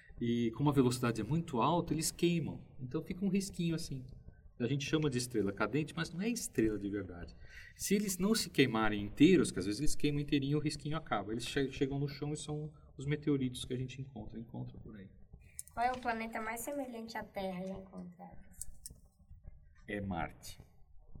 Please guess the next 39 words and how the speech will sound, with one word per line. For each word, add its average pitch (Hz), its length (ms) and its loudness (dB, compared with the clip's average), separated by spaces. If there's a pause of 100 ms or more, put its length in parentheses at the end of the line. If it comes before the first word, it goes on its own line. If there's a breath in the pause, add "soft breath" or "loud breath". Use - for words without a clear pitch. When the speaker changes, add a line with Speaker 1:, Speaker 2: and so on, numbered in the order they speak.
(960)
Speaker 1:
Por 113 100 4
incrível 120 300 2
que - 80 -8
pareça, 101 480 0
Marte 107 380 0
é - 20 4
o - 40 -2
planeta 110 340 -4
mais 117 480 0
próximo 120 560 0
da, 107 160 -2 (440 loud breath)
a, 101 300 -4
do 104 140 -4
que 110 120 -2
tem 107 220 0
da, 101 160 -6 (640)
de 107 100 -10
consistência - 580 -4
com 92 100 -4
a 101 40 -2
Terra. - 260 -2 (480 loud breath)
Só - 180 0
que 127 120 -2
mesmo 151 220 6
assim 175 180 -2
ele 170 120 4
é - 20 0
muito 151 360 6
diferente. - 640 -2 (480 loud breath)
Não 139 240 6
tem 151 200 4
o 110 100 2
ar 104 140 0
que - 80 -6
a 87 40 -2
gente - 200 -10
respira 92 420 -6
aqui 90 240 -10
lá. 85 260 -10